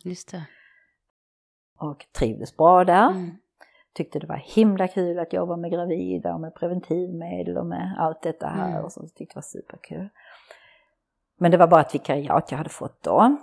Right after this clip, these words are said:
Speaker 1: Mm.
Speaker 2: Och det var en tid där det var väldigt svårt att få jobb som, som barnmorska. Det var
Speaker 1: Mm.
Speaker 2: flera stycken i min, eh, kull då som
Speaker 1: Mm.
Speaker 2: inte fick några jobb och sånt.
Speaker 1: Mm.
Speaker 2: Jag hade lite kontakter då,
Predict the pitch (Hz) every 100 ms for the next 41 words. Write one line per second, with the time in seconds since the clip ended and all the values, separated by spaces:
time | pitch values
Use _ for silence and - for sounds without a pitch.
0 | - 185 165 156 - 175 170 226 165 -
1 | 143 - 339 262 160 156 147 165 156 143
2 | 147 175 233 139 117 175 240 - - -
3 | 143 - 147 143 - 160 - _ - 151
4 | 143 147 151 139 170 170 - 135 170 175
5 | 170 185 175 190 220 196 139 - 269 254
6 | 165 151 165 156 139 139 143 - - 160
7 | 139 147 151 160 165 170 196 - 165 151
8 | 69 65 - 65 175 - 180 175 175 175
9 | 175 185 196 208 196 208 208 - 180 175